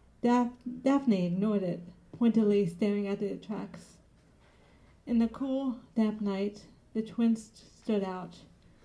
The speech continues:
with their bright shirts and bell-bound jeans, looking like fresh arrivals to the cities,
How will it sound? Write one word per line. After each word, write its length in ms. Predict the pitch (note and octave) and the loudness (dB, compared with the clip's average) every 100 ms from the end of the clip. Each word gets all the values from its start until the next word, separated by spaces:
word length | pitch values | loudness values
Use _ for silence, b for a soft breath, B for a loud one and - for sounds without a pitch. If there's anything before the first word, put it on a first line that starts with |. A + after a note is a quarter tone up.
| - | -8
with 140 | G#3+ | -2
their 100 | G#3 | -2
bright 260 | G#3 A3+ A3+ | 2 2 2
shirts 640 | - G#3+ G#3+ - - - | -2 -2 -2 -6 -16 -10
and 160 | G#3 | -6
bell-bound 520 | G3+ G3+ G3 G3+ G3+ G3 | -2 -2 0 0 0 0
jeans, 540 | G#3 G3 G3 G3+ - _ b b b - | -2 -2 -4 -8 -12 _ b b b -2
looking 300 | B3 B3 B3 | 0 4 4
like 180 | G#3 - | 4 2
fresh 340 | - B3+ A#3 | -2 -2 -2
arrivals 500 | A#3+ G3+ G3+ G3 F#3 | -2 0 0 -2 -4
to 120 | - | -6
the 80 | G3 | -6
cities, 460 | G3 G#3 G3+ G3+ | -4 -4 -2 -6